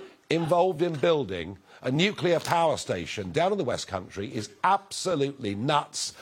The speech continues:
I'd rather the government did that than the Chinese government. All right, okay.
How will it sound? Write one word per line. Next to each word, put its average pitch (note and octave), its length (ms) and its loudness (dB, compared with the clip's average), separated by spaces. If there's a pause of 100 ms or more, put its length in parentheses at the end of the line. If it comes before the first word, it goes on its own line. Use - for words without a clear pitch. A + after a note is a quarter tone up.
(140)
I'd G#2+ 140 0
rather B2+ 180 2
the A2+ 120 -2
government A2 400 0
did G2+ 220 -2
that A2 220 0 (140)
than G#2 140 -2
the G#2 40 0
Chinese E2+ 440 -2
government. D#2 340 -8 (840)
All A2+ 100 4
right, D3 280 2
okay. A#2 360 2